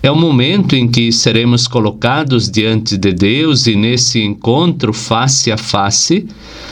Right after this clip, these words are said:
será exposta a verdade da nossa existência.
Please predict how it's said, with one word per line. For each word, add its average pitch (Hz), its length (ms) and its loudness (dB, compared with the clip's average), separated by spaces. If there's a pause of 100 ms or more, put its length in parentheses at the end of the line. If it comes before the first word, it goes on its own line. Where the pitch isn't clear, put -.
(140)
será 160 680 0 (200)
exposta - 720 0
a - 20 2
verdade 120 960 2
da 101 180 0
nossa 104 380 0
existência. 95 840 -2